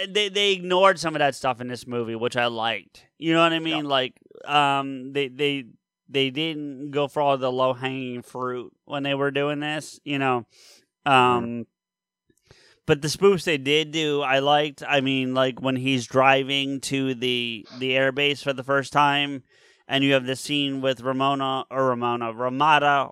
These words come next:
Speaker 1: on the horse, and you have him on the motorcycle. That's a
Speaker 2: Mm-hmm.
Speaker 1: bit of a spoof of a scene of Tom driving next to a plane, which they actually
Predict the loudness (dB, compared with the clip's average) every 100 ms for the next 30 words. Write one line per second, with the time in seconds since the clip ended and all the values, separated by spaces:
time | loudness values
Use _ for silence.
0 | -4 -2 0 -2 2 2 2 0 -6 -14
1 | -18 _ -4 -2 -2 -6 -10 -14 _ _
2 | _ -2 0 4 4 4 0 -16 _ _
3 | -2 0 2 -2 -8 -8 -2 0 0 0
4 | 0 0 0 0 2 2 2 0 _ _
5 | _ _ _ 2 2 4 -2 -2 0 2
6 | 2 0 -4 -4 -2 -2 -4 -14 _ 0
7 | 0 0 -4 -10 -4 -4 -6 -6 -4 -4
8 | -6 -2 2 2 2 2 2 0 -6 -6
9 | -6 -6 -4 -2 -2 -2 -2 0 2 2
10 | 0 -4 -4 -8 -14